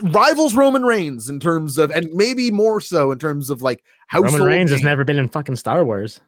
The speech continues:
Speaker 1: Or on, uh, the, the Hot Ones show, or, uh, she, she has, like, pop culture crossover.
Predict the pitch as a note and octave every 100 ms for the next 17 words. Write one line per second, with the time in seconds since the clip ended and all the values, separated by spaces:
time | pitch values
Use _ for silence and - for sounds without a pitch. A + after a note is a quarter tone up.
0 | _ - F#3+ F3+ D#3 C#3+ C#3+ C#3 C3 B2+
1 | B2 B2+ A#2+ A2+ G#2+ - E3+ G3+ A#3 A#3+
2 | A#3+ - A#3 A#3 A#3 A3+ A#3 - _ _
3 | - E3 D3 C#3 C3 B2+ B2 A#2+ C3+ G3+
4 | F#3+ G3+ B3 B3+ - _ _ _ - -
5 | F3+ G#3+ - F#3+ F#3+ - D3 - C3+ D3
6 | - D3 A#2 G2 F#2